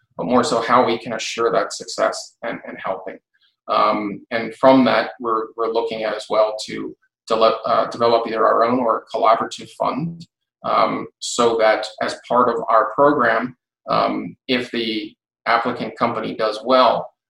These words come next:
uh, there could be a more direct and immediate path to funding, um, since what we really see is we have a, a better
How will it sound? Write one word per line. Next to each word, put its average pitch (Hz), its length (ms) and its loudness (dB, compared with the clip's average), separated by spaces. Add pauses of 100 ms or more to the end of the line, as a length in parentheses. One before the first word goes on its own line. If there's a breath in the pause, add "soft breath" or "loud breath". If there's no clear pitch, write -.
(120)
uh, 110 180 2
there 113 220 -2 (100)
could 120 180 2
be 113 180 -6
a 110 100 -4
more 113 260 0
direct 110 420 0
and 107 100 -8
immediate 113 500 -10
path 107 240 -6 (100)
to 113 120 -10
funding, - 560 -8 (380)
um, 107 300 0
since - 640 -8 (220)
what 120 240 -4
we 127 120 4
really 123 300 0
see 151 360 0
is 113 300 -2 (380)
we 127 180 4
have 117 400 2 (100)
a, 117 280 -8 (100)
a 120 200 -6 (180)
better 127 500 4